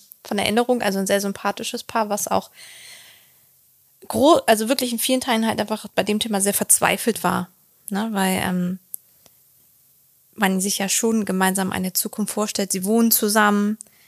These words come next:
ähm, also sie leben schon das Paarleben wirklich so zusammen, wo man, und was die beiden auch, finde ich, ganz treffend beschrieben haben, ist,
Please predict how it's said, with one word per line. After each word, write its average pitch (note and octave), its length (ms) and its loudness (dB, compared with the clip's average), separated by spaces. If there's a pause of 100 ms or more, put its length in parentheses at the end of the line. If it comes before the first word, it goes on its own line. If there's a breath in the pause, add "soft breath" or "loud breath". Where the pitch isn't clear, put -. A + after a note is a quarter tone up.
(200 soft breath)
ähm, F#3 480 -4
also F3+ 220 -2
sie F#3 160 -2
leben G#3 260 0
schon G3 200 0
das G3 200 2
Paarleben G#3 720 0
wirklich G3+ 380 -4
so G3 120 -4
zusammen, G3+ 680 0
wo F#3+ 100 -2
man, G3 180 0
und G3+ 180 4 (420 loud breath)
was A3 180 6
die A3 100 0
beiden A3 300 6
auch, A3+ 80 4
finde A3+ 140 0
ich, A3+ 60 -2
ganz G#3 200 4
treffend - 320 0
beschrieben A3+ 440 2
haben, A3 240 2
ist, - 220 2